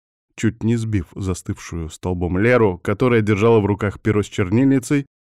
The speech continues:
и довольно большую стопку чистых листов. «Охрана!» — рявкнул Олег, первым придя в себя. В комнату тут же ворвались несколько мужчин в военной форме с ружьями наперевес. «Увести всех, включая барона Шалфеева.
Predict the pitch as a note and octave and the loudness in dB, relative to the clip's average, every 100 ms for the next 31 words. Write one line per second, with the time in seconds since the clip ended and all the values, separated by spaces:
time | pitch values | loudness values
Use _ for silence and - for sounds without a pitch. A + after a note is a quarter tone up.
0 | _ _ - C3+ E3+ D#3+ D3 C#3+ A#2+ G#2 | _ _ -2 2 4 6 6 6 4 2
1 | - B2 F#2+ - C3 - D3 - G2 - | 2 0 0 -2 -6 -4 -8 -6 -10 -8
2 | F2+ - F#2 E2 - - - _ _ _ | -10 -8 -8 -8 -16 -18 -20 _ _ _
3 | _ _ _ _ _ _ _ _ _ _ | _ _ _ _ _ _ _ _ _ _
4 | - C3 D3 F3+ G#3+ G#3 E3+ A#2+ - - | 0 2 4 4 6 6 6 4 0 -8
5 | - G2 G#2+ G#2 A2 A2 A2 B2 C3+ - | -6 0 0 0 2 4 6 4 2 0
6 | A#2 G#2+ G2 G2 F2+ F#2 - - D2 D#2+ | 2 2 0 -2 -4 -6 -8 -12 -14 -16
7 | - _ _ _ _ _ _ _ _ _ | -20 _ _ _ _ _ _ _ _ _
8 | - A#2+ G#2 F2 - - - A#2 G2 F#2 | -2 0 2 -2 -10 -10 -4 -2 0 2
9 | G2+ A2+ B2+ B2 - G2 G#2+ A2+ G#2 G#2+ | 4 4 2 -2 -2 0 0 0 -2 0
10 | G#2 - B2 G#2+ G#2+ G#2+ G2+ C3 C3+ B2 | 0 2 2 4 4 2 2 2 2 2
11 | A#2+ G2+ G2 G2 F#2 E2 - - - - | 0 0 2 2 0 -4 -8 -12 -16 -20
12 | _ _ _ _ _ _ - G#2 A#2+ C3+ | _ _ _ _ _ _ -6 2 2 2
13 | D#3+ D#3+ - F3+ D3 - D3 C3 D3 C#3 | 4 2 4 4 4 4 4 6 6 6
14 | C#3+ C#3 C3 B2+ A2+ A#2+ A#2 A#2 A2 F#2+ | 6 6 6 4 4 4 4 4 2 2
15 | G2 - - | -2 -8 -12